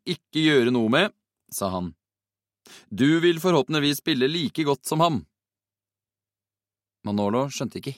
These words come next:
helt hva han sa, men Pablo skyndte seg å oversette det til spansk.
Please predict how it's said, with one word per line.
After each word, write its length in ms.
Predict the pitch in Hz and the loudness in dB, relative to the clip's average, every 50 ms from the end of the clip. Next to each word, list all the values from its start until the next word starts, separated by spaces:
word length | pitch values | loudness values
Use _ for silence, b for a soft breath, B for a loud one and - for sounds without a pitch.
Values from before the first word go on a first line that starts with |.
| _ - - | _ -10 -8
helt 260 | 117 135 151 - - | -6 -6 -6 -6 -2
hva 140 | 131 135 135 | 0 0 0
han 80 | 151 151 | 0 0
sa, 220 | - 156 156 165 160 B B B B B B B B B - 165 | 0 0 0 0 -2 B B B B B B B B B -16 -12
men 160 | 160 180 185 | -10 -10 -10
Pablo 320 | - - 151 143 139 151 | -8 -4 -4 -2 -2 -2
skyndte 320 | 156 - 175 139 104 113 104 | -2 -2 -2 -2 -2 -2 0
seg 160 | 120 117 127 | 2 2 2
å 60 | 131 | 2
oversette 320 | 123 104 98 95 110 - 107 104 | 0 -2 -2 -6 -6 -6 -6 -6
det 80 | 107 92 | -6 -6
til 80 | - 120 | -6 -6
spansk. 540 | - 101 98 92 90 - - - - - | -4 -2 -4 -4 -4 -8 -10 -12 -14 -20